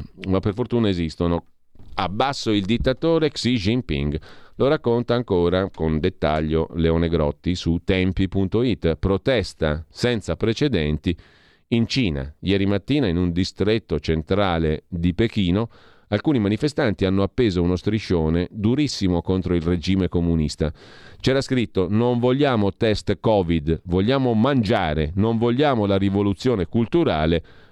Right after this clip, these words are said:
vogliamo le riforme", con attacco a Xi Jinping. E, eh, rimanendo alla pagina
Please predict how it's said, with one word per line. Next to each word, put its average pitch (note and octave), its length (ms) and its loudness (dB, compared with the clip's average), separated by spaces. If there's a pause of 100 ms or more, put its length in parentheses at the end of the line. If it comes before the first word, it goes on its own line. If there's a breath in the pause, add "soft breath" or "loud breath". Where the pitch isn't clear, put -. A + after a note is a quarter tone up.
vogliamo F2 640 2
le E2+ 280 0
riforme", D#2+ 840 0 (520 loud breath)
con B2 180 0
attacco F2 540 -2
a F2 60 0
Xi G#2 320 -2
Jinping. G2+ 1000 0 (200)
E, G#2+ 240 0
eh, F#2+ 340 0 (180)
rimanendo A2 840 0
alla F#2+ 220 0
pagina F2+ 540 0